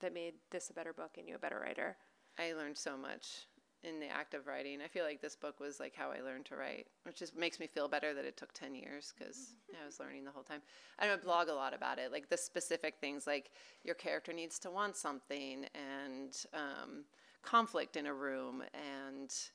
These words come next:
Speaker 2: and being careful with dialogue and just all those
Speaker 1: Yeah, it's
Speaker 2: little
Speaker 1: always
Speaker 2: things.
Speaker 1: the basic stuff that takes the longest to learn.
Speaker 2: Yeah.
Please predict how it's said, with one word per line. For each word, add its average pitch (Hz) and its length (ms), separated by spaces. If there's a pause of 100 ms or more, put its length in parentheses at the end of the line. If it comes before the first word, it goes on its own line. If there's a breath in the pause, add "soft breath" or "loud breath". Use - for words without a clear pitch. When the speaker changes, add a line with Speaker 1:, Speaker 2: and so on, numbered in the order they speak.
(760 soft breath)
Speaker 2:
and 151 140 (260)
being 185 420
careful 214 360
with 202 220
dialogue 180 880
and 127 360
just - 280
all 180 240
those 156 500 (920 loud breath)
Speaker 1:
Yeah, 185 300
it's 180 100
Speaker 2:
little 226 160
Speaker 1:
always 415 220
Speaker 2:
things. 320 240
Speaker 1:
the - 40
basic 208 460
stuff 247 320
that - 100
takes 185 280 (220)
the 180 60
longest 170 480
to - 140
learn. - 340
Speaker 2:
Yeah. 175 380